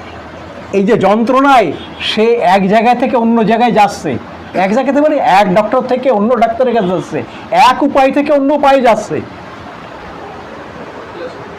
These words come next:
Anguish, what is anguish?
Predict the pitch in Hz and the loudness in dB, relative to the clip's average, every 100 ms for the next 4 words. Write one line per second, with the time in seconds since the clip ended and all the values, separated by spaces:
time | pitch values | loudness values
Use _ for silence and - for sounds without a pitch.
0 | - - - - - - - - - - | -16 -16 -16 -16 -16 -16 -16 -16 -16 -16
1 | - - - - - - - 190 269 277 | -16 -16 -16 -18 -16 -14 -2 2 6 6
2 | 226 - - - 262 320 311 302 339 349 | 4 0 -4 0 2 4 4 4 4 4